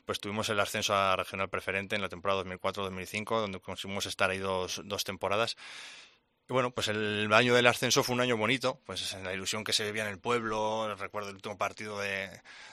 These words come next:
de la fase de ascenso en Liedena, pues que estaba, pues, bastante, el campo bastante, mm, eh, lleno de gente.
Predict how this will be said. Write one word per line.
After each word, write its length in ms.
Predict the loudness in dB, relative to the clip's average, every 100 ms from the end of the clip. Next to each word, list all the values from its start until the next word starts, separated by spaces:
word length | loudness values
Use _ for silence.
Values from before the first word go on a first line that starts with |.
| -8
de 100 | -2
la 80 | -2
fase 220 | -2 0
de 80 | 0
ascenso 500 | 0 -2 -2 -2 -4
en 140 | -4
Liedena, 260 | -4 -4 -4
pues 160 | -4
que 80 | -8
estaba, 320 | -6 0 0 -2 -12
pues, 140 | -12
bastante, 580 | -8 -6 -8 -6 -4 -4
el 100 | -4
campo 240 | -6 -4 -4
bastante, 600 | -4 -6 -6 -6 -6 -10
mm, 220 | -16 -16 -16 -20 -20 -20 -20 -18 -8 -6
eh, 140 | -6 -6
lleno 200 | -4 -4
de 80 |
gente. 440 | 0 0 2 2